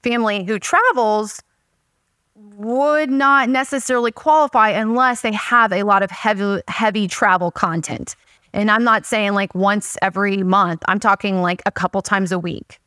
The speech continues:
There's travel content integrated. And not only do they have to have that travel content, but when the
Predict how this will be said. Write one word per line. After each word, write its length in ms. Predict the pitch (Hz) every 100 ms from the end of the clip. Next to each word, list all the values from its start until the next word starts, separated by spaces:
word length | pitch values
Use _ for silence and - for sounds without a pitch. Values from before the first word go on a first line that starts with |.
| _ _ _ -
There's 220 | - 185
travel 340 | - 226 185 185
content 440 | - 196 196 196 -
integrated. 640 | 208 190 196 170 123 - _ _ -
And 540 | 302 277 226 220 214 _ _ _ _ _ _
not 280 | 226 226 240
only 200 | 269 262
do 80 | 226
they 120 | 226
have 160 | 208 202
to 80 |
have 240 | 185 269 330
that 140 | 262
travel 240 | 233 202 180
content, 380 | 190 180 196
but 100 | 175
when 180 | 156 208
the 180 | 190